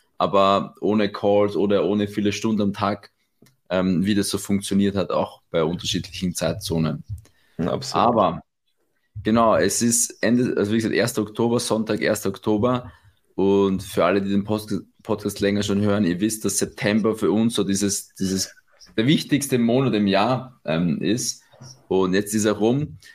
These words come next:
Speaker 1: Letzten Monat haben wir so knapp vierhundert K als Umsatzziel genannt, so als, als grobe Kennziffer.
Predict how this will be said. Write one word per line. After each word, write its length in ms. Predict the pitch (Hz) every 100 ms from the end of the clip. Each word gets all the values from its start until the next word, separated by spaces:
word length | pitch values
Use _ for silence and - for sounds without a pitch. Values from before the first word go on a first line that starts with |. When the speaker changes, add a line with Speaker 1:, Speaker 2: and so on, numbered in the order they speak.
| -
Speaker 1:
Letzten 340 | 107 104 -
Monat 300 | 110 117 120
haben 200 | 120 107
wir 260 | 104 104 101
so 200 | 104 104
knapp 360 | - 107 104 -
vierhundert 580 | - 120 113 104 -
K 320 | - 104 98 101
als 180 | 101
Umsatzziel 1300 | - 110 117 110 - - - - - - 120 123 120
genannt, 520 | - 98 90 104 127
so 320 | 127 107 101 76
als, 240 | 92 -
als 180 | - -
grobe 460 | - 101 95 98
Kennziffer. 960 | - 104 101 107 - 120 - 123 131 -